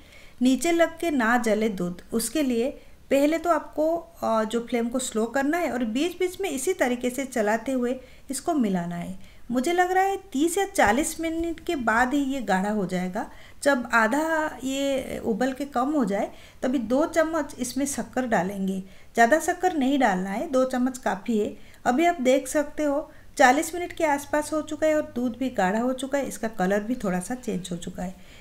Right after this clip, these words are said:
इसी टाइम इसमें इलायची पाउडर और ड्राई फ्रूट्स ऐड करेंगे। ड्राई फ्रूट्स में मैंने वही कटी हुई पिस्ता और बादाम ली है, उसको डाल देंगे। सारे चीज़ को मिला देंगे और जब ये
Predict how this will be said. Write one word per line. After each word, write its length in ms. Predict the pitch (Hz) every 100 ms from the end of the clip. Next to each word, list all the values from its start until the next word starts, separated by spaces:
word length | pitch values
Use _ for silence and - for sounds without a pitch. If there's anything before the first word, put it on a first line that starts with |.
| -
इसी 260 | - 302 381
टाइम 260 | 381 381 302
इसमें 300 | - 302 302
इलायची 360 | 233 247 247 277
पाउडर 420 | - 214 208 294
और 120 | 294
ड्राई 220 | 202 202
फ्रूट्स 300 | 190 247 -
ऐड 140 | 208 190
करेंगे। 500 | 180 185 185 220 294 - - -
ड्राई 180 | 262 311
फ्रूट्स 300 | 370 349 -
में 120 | 359
मैंने 260 | 330 262 269
वही 420 | 254 262 277 285 - - -
कटी 220 | 240 -
हुई 160 | 262 262
पिस्ता 400 | 254 226 - 247
और 100 | 240
बादाम 400 | 214 202 233 285
ली 160 | 320 320
है, 140 | 370 -
उसको 280 | 220 - 311
डाल 280 | 247 196 170
देंगे। 400 | 175 185 190 190 - - - - - -
सारे 220 | 269 254
चीज़ 220 | 330 381 -
को 120 | 381
मिला 260 | 277 214 220
देंगे 460 | 196 180 190 294 - - - - -
और 580 | 277 302 311 294 302 294 233
जब 240 | 247 247
ये 420 | 294 311 311 269